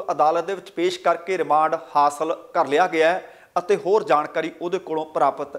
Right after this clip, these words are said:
ਕੀਤੀ ਜਾਏਗੀ। ਤੇ ਆਹ ਖਬਰ ਬਹੁਤ ਮੰਦਭਾਗੀ ਮਿਲੀ ਹੈ। ਜਾਣਕਾਰੀ ਮਿਲੀ ਹੈ ਕਿ ਆਗਰਾ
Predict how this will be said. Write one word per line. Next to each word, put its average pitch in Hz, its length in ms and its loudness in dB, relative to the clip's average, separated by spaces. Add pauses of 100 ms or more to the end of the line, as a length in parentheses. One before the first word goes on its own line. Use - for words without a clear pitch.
ਕੀਤੀ - 260 -8
ਜਾਏਗੀ। 127 360 -2 (640)
ਤੇ - 200 -4
ਆਹ 220 160 6
ਖਬਰ 180 320 -2
ਬਹੁਤ 165 460 0
ਮੰਦਭਾਗੀ 147 720 -2
ਮਿਲੀ 127 300 -4
ਹੈ। 120 80 0 (800)
ਜਾਣਕਾਰੀ 190 600 0
ਮਿਲੀ 185 300 0
ਹੈ 190 380 0 (360)
ਕਿ 220 120 4 (160)
ਆਗਰਾ 185 460 6